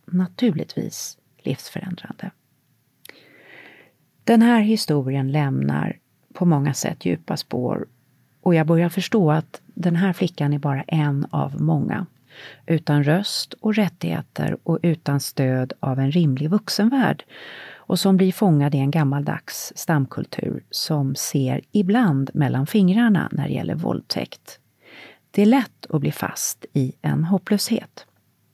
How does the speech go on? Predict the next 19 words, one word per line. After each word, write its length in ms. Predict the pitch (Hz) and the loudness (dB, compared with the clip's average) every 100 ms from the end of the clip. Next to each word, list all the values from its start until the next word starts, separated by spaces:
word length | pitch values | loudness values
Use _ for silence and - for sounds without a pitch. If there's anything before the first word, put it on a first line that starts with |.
| - - - - _ | -20 -20 -20 -20 _
Men 160 | 180 190 | 4 4
det 60 | |
är 80 | 226 | 4
också 240 | 277 - 156 | 0 -2 -2
viktigt 400 | 139 - 170 202 | -4 -6 -10 -6
att 60 | |
se 200 | - 123 | -2 -2
det 80 | 120 | -4
positiva 760 | - 294 - - - - - - - | -2 -4 -2 -6 -6 -8 -8 -12 -16
som 200 | - 160 | -6 -4
sker. 400 | 143 - - - _ _ _ _ _ _ | -4 -6 -6 -10 _ _ _ _ _ _
Att 160 | 180 - | -4 -2
kliniken 480 | 165 151 135 - | 2 2 0 -4
faktiskt 460 | 147 143 - 156 - - | -4 -6 -6 -10 -8 -4
hjälper 480 | 135 127 147 - | 0 0 -2 -2
henne 300 | 185 214 208 | 2 4 4
med 120 | 190 180 | 4 4
hennes 340 | 180 175 - | 2 2 0
snitt. 480 | - 202 320 - | 2 2 0 -8